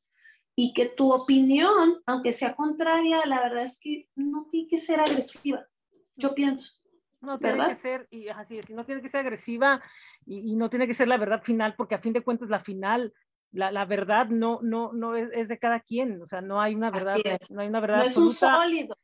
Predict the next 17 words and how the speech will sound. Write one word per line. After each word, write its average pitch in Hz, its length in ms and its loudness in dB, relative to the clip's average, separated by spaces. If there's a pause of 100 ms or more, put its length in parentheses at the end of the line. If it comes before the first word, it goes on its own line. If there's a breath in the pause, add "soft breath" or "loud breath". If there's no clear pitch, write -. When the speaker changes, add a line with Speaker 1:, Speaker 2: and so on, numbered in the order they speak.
(120)
Speaker 2:
La, 226 320 2
Speaker 1:
La 233 240 4
Speaker 2:
la, - 0 -
Speaker 1:
verdad 247 80 -4 (140)
no 233 60 8
es 233 80 6
un 254 220 2
Speaker 2:
la, 277 60 2
la, 285 160 2
Speaker 1:
sólido. - 140 -12 (300)
Speaker 2:
sí, 208 180 -18
la, 233 220 -2
la 247 120 0
verdad 240 400 -2
se, 320 360 -2
se 233 200 -10
valida 233 540 -2